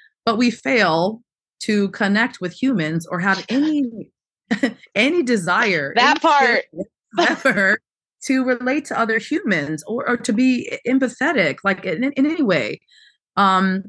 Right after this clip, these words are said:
Speaker 1: again, you know, it's going back to, yeah, wanting to be right and wanting to, you know, feel holier than thou when it, it doesn't make sense. And it literally,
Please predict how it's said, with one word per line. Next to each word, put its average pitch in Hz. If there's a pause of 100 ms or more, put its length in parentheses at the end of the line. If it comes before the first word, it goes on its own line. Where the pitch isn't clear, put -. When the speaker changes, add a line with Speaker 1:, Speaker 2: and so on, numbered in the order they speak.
(220)
Speaker 1:
again, 208
you 175
know, 180
it's 185
going 208
back 202
to, -
yeah, 220
wanting 180
to 208
be 214
right 170
and 151
wanting 165
to, 160 (260)
you 160
know, 151 (100)
feel 175
holier 175
than 180
thou 151
when 156
it, 160
it 151
doesn't 196
make 170
sense. - (340)
And 339
it 311
literally, 262